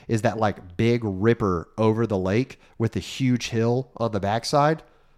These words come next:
Guys, like, I, the beautiful part about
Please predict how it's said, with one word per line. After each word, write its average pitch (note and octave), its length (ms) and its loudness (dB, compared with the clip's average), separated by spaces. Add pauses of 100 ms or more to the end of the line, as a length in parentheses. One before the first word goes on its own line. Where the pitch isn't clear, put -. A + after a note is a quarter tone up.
(420)
Guys, A#2 420 2
like, G#2 260 0 (520)
I, B2 640 4 (1200)
the A2 220 -4
beautiful A#2+ 540 0
part B2 200 0
about A2+ 320 -2